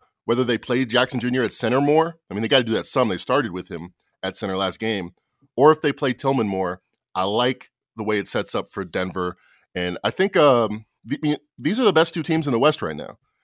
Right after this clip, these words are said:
And it doesn't really feel like it. One is kinda taking a leap and the other's kind of settled down. So this is an opportunity for Denver to cement that lead. Start, you know, planning their trips as the number one seed if they get this win. The last thirty days, Memphis is only the twentieth best offense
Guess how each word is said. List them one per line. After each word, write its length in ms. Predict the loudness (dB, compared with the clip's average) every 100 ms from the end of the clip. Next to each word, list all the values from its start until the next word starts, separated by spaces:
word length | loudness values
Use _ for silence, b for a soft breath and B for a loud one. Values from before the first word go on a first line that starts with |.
| _ _ -4
And 80 | 0
it 80 |
doesn't 240 | 2 2 2
really 160 | 2
feel 260 | 2 2 2
like 220 | 2 -2
it. 100 | -4
One 180 | 0 0
is 120 | 0
kinda 200 | -2 -2
taking 300 | -2 -4 -4
a 60 | -2
leap 260 | -2 -2
and 80 | -2
the 80 | -2
other's 180 | -2 -2
kind 220 | -4 -4
of 160 | -4 -12 _ _ _ _
settled 400 | -4 0 0 0
down. 420 | -2 -2 -4 -8 -16 _ _ _ _
So 160 | -8 -2
this 240 | -2 -2
is 240 | -6 -4
an 80 | 0
opportunity 440 | 0 2 0 2 0
for 100 | 0
Denver 240 | 0 0
to 100 | -4
cement 340 | -4 0 0
that 200 | 0 -2
lead. 240 | -4 -14 -18 _ _ _
Start, 320 | -8 -2 -2 -4 _
you 60 | -4
know, 220 | -2 -4 -10 _ _
planning 380 | -4 0 2 0
their 120 | -2
trips 300 | -2 -4 -4
as 100 | -6
the 80 | -2
number 260 | 0 2
one 200 | 4 2
seed 200 | 0 -4
if 60 | -4
they 120 | -4
get 180 | -4 -4
this 180 | -6 -6
win. 360 | -4 -4 -4 -8 _ _ _ _ _ 2
The 60 |
last 260 | 6 6 6
thirty 240 | 2 2
days, 280 | 2 0 0
Memphis 320 | -2 -4 -8
is 100 | -4
only 160 | -2 0
the 80 | -2
twentieth 440 | -4 -2 0 0
best 200 | -2 0
offense 580 | 2 2 2 -2 -4 -14